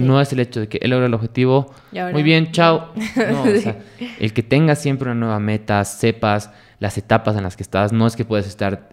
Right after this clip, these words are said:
Speaker 1: este, en un déficit o dieta tras dieta. Eso es justamente lo que trae todos estos desbalances y tu cuerpo y tu metabolismo se va a la mierda
Speaker 2: <laughs>
Speaker 1: al hacer eso.
Speaker 2: Sí.
Speaker 1: Así, van a disculpar, chicos, pero realmente el estar dieta tras dieta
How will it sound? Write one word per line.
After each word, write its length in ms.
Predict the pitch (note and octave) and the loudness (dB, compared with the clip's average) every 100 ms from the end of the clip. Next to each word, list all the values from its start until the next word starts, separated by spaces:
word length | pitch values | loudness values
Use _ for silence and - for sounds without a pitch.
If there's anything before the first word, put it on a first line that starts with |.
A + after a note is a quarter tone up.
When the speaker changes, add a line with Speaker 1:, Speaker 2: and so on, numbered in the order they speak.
| _ | _
Speaker 1:
este, 640 | G2+ - _ G2 F#2 F#2 | -12 -12 _ -8 -4 -4
en 100 | F#2 | -4
un 140 | G#2 G2+ | -2 0
déficit 400 | G#2 G2+ G2+ - | 0 0 -6 -4
o 80 | F#2 | -6
dieta 500 | F#2 G2+ G#2+ G#2+ G#2 | -2 -2 -2 -2 -4
tras 260 | G2+ F#2 F#2+ | -4 -4 -2
dieta. 520 | G#2 G#2 C3+ F3 - - _ _ _ _ - | -2 -2 -2 -2 -4 -16 _ _ _ _ -4
Eso 220 | A#2+ A#2+ | -4 -4
es 60 | |
justamente 500 | A#2+ A#2+ A2+ A2 A2 | -4 -2 2 2 4
lo 140 | A2+ G#2+ | 2 0
que 80 | G#2+ | -4
trae 300 | G#2 G2+ G2+ | 0 0 0
todos 360 | A2+ A2+ A2+ | 0 0 0
estos 280 | A2 - G#2+ | -2 -6 -4
desbalances 680 | G2+ F#2+ F2+ F#2 F#2+ A2 G#2 | -4 -4 -2 -2 -2 -4 -8
y 40 | G#2 | -8
tu 140 | G2 | -8
cuerpo 340 | - G#2 - | -2 -2 0
y 60 | G#2+ | -6
tu 140 | G#2+ | -4
metabolismo 960 | G2 F#2+ F#2+ G2 G2 G2+ G2+ G#2 A#2+ C#3+ - - _ _ _ _ _ _ _ _ _ | -6 -4 -2 -2 0 -2 -2 0 0 -2 -12 -20 _ _ _ _ _ _ _ _ _
se 160 | - A#2+ | -4 2
va 100 | A#2+ | 4
a 20 | |
la 80 | G#2 | 4
mierda 460 | G#2+ F#2+ E2+ F2 - - - - | 4 2 -2 -8 -16 -20 -20 -6
Speaker 2:
<laughs> 320 | B3 A3 G#3 | -4 -4 -4
Speaker 1:
al 160 | G#2 G2+ | 0 0
hacer 280 | F#2 - F#2 | 0 2 2
eso. 240 | E2 - - _ - | 0 -8 -20 _ -16
Speaker 2:
Sí. 100 | - | -2
Speaker 1:
Así, 380 | G#2 G2+ G#2 - | -2 0 0 0
van 180 | G2+ G2+ | -2 -2
a 40 | G#2 | -2
disculpar, 400 | G#2 G#2 G2+ G2 | -10 -10 -10 -8
chicos, 240 | G#2+ A2 | -4 -2
pero 140 | G#2 G#2+ | 0 4
realmente 540 | A#2 A#2+ A#2+ A#2+ A2+ A2 | 6 6 4 0 -4 -4
el 120 | G#2+ | -4
estar 420 | G2+ B2+ C3 A2 | 0 2 2 0
dieta 480 | B2+ C3 B2 A2 G#2+ | 4 6 4 0 -2
tras 260 | G2+ G2 | -2 -2
dieta 480 | A2 B2 - A#2+ A#2+ | 2 2 2 0 0